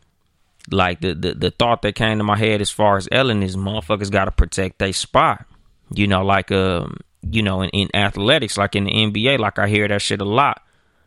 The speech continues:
with a lot of basketball players. Like, they, they come and join the team, and sometimes, you know, a lot of 'em have a veteran player that'll, you know, show 'em the game, teach 'em what they supposed to do, tell 'em about the league.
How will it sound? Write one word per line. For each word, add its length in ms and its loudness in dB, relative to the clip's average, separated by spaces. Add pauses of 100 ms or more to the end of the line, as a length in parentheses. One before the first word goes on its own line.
(160)
with 180 2
a 60 2
lot 200 4
of 120 -6
basketball 640 2
players. 400 0
Like, 200 -2
they, 180 2
they 180 0
come 300 0
and 100 2
join 320 2
the 60 -2
team, 500 -2 (920)
and 140 -4
sometimes, 760 0
you 80 2
know, 260 -2 (380)
a 80 0
lot 260 2
of 140 0
'em 140 2
have 420 0
a 100 2
veteran 480 2
player 260 2
that'll, 440 0
you 120 -2
know, 280 -2
show 320 -2
'em 100 -2
the 60 0
game, 420 -2
teach 300 -2
'em 100 -2
what 140 0
they 80 0
supposed 420 2
to 80 -4
do, 240 -2
tell 240 0
'em 60 -2
about 280 2
the 60 -6
league. 500 -2